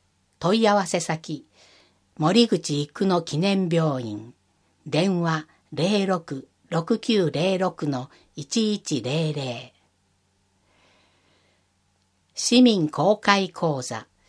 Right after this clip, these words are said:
関西医科大学附属病院。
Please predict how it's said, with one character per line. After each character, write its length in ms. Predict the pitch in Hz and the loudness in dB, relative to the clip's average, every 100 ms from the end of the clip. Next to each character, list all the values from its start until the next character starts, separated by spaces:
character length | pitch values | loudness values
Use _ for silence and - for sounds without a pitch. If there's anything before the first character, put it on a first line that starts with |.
| _ _ _ _ _ | _ _ _ _ _
関 280 | 208 214 | 2 4
西 260 | - 160 147 139 | 2 0 0 -2
医 60 | |
科 160 | 160 208 | -2 0
大 240 | 196 185 | 2 0
学 300 | 151 135 - | -2 -8 -8
附 120 | 120 147 | -10 -4
属 300 | 202 202 175 | -2 0 0
病 360 | 165 151 123 | 0 0 -2
院。 300 | 110 107 120 | -8 -12 -16